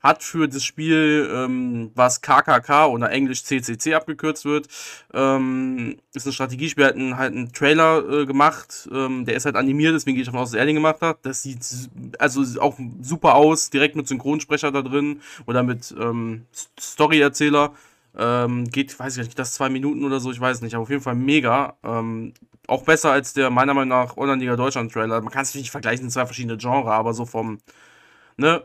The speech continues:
vom Aufwand her gefühlt. Ähm, ja, und da, also, da, ich stelle mir diverse Fragen.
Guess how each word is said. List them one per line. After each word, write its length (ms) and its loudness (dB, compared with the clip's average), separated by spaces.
vom 500 0
Aufwand 460 6
her 420 0
gefühlt. 560 -6
Ähm, 580 -8
ja, 180 0
und 220 -12
da, 120 -4
also, 360 -2
da, 240 4
ich 200 -4
stelle 380 6
mir 360 2
diverse 500 4
Fragen. 540 0